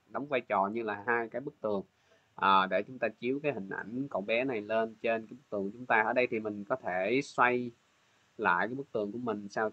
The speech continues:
cho nó thẳng ra một tí nè. À, mình cũng sẽ kéo nó lại một chút cho nó sát vào cái chân mặt đất của chúng ta. Rồi, mình có thể quay lại cái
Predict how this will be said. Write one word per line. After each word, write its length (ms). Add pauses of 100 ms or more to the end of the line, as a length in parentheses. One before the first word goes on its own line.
cho 140
nó 280
thẳng 360
ra 100
một 160
tí 200
nè. 120 (460)
À, 140
mình 180
cũng 100
sẽ 140
kéo 280
nó 160
lại 280
một 180
chút 160 (3000)
cho 80
nó 140
sát 340
vào 100
cái 200
chân 400 (180)
mặt 200
đất 200
của 80
chúng 160
ta. 200 (800)
Rồi, 260
mình 200
có 100
thể 200
quay 200
lại 220
cái 140